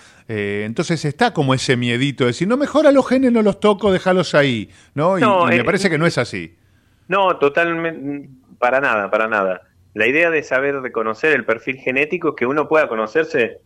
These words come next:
Speaker 2: cómo funciona uno. No,
Speaker 1: Sí.
Speaker 2: no se van a descubrir enfermedades.
Speaker 1: Ujú.
Speaker 2: De hecho, nosotros no, eh, para el área de, de bienestar no usamos, no trabajamos sobre los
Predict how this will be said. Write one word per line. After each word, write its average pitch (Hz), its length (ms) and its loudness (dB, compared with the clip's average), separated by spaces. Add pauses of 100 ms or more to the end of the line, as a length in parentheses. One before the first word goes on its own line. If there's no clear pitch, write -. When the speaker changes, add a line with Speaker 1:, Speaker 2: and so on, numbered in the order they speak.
(140)
Speaker 2:
cómo 180 280 0
funciona 127 500 -2
uno. 107 240 0
No, 131 340 0
Speaker 1:
Sí. 123 80 -8
Speaker 2:
no 135 160 0
se 139 160 -2
van 139 220 2
a 113 80 2
descubrir 110 600 2
enfermedades. 117 1120 0
Speaker 1:
Ujú. 120 160 -4
Speaker 2:
De 104 60 4
hecho, 110 180 0
nosotros 104 360 -2
no, 117 200 -2 (600)
eh, 87 180 -8
para 92 240 0
el 107 100 0
área 123 300 4
de, 107 240 2
de 101 160 -2
bienestar 98 480 -4
no 110 140 -4
usamos, 120 280 -2
no 101 120 -8
trabajamos 107 540 -4
sobre 101 280 -2
los 95 140 -6